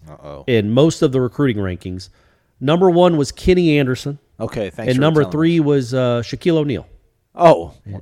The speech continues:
Speaker 2: and Doug Edwards was split right in between them. So,
Speaker 1: Whoops.
Speaker 2: uh, I mean, look, hey, you know, they bo-, they all had really good college careers. It's just Shaq,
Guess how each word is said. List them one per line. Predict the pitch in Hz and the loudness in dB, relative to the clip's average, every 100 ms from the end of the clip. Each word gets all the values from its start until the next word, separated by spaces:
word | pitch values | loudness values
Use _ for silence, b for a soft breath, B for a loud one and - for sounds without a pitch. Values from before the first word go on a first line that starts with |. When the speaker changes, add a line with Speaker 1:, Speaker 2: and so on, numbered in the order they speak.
| - _ | -18 _
Speaker 2:
and | 104 95 | -10 -6
Doug | 120 123 | -4 -2
Edwards | 127 127 107 | -2 -4 -8
was | 113 | -10
split | - 131 120 | -8 -6 -6
right | 113 131 | -4 -6
in | 127 | -6
between | 113 107 71 | -10 -10 -14
them. | - _ | -16 _
So, | - 104 | -8 -6
Speaker 1:
Whoops. | 135 - - _ - | -6 -10 -20 _ -14
Speaker 2:
uh, | 95 92 82 _ 139 | -10 -10 -12 _ -10
I | 180 208 | -2 2
mean, | 180 | 4
look, | 160 - - | 4 2 0
hey, | 147 95 76 _ | 0 0 -4 _
you | - 120 | -10 -6
know, | 139 123 | -4 -2
they | 170 | -2
bo-, | 123 165 | 0 -2
they | 165 | 0
all | 190 220 | 2 2
had | 180 139 | 2 2
really | 165 135 | 0 2
good | 143 | 0
college | 110 151 147 - | 0 0 0 -2
careers. | 113 117 147 120 | -4 -4 -4 -8
It's | - | -12
just | 139 - | -10 -6
Shaq, | 156 151 139 | -4 -2 -4